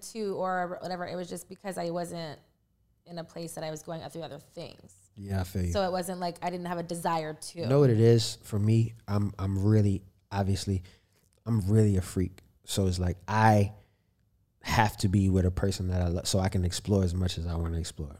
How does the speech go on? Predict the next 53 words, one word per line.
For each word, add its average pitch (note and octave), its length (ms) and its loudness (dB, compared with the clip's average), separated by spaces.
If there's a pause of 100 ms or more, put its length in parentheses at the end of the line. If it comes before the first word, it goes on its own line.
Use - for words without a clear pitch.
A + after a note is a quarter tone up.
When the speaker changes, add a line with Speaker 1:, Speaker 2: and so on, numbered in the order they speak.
(140)
Speaker 2:
Obviously, F#2+ 360 0
I'm F2+ 100 -4
not E2 160 -6
saying F#2 280 -2
everything E2+ 320 -4
on E2 100 -10
the F2 60 -18
show. - 160 -10
Like, G#2 140 0
you G#2 60 2
feel B2+ 160 4
me? B2+ 100 6
But A2 180 4
you C#3 140 8
know D#3+ 140 8
what C#3 100 8
I A#2+ 60 6
mean? B2 180 4
Like, G2 140 4
when A2 140 4
you're B2+ 140 8
that B2+ 240 6
person, C#3+ 360 6 (500)
you A2 60 -20
can't B2+ 240 0
just F#2+ 180 0
be G#2 140 4
out G2 160 4
here G2 120 0
doing F#2+ 220 2
it F2 40 2
with E2+ 140 0
everybody. F#2+ 500 -4 (540)
Speaker 1:
Facts. F#3 280 -4
Speaker 2:
And - 100 4
you C#3 80 10
can't C#3 360 6
do C#3 160 10
it B2 80 8
as, A2 240 0
like B2 240 4
you, A#2+ 260 0
like G2 200 -2
you E2+ 80 -6 (100)
really F#2+ 240 0
want G#2 240 2
to E2+ 200 -4
unless F2 280 -6
you're E2+ 80 -2
with F2 180 -2
your E2+ 100 -2
person G2 440 -2
really E2+ 160 -6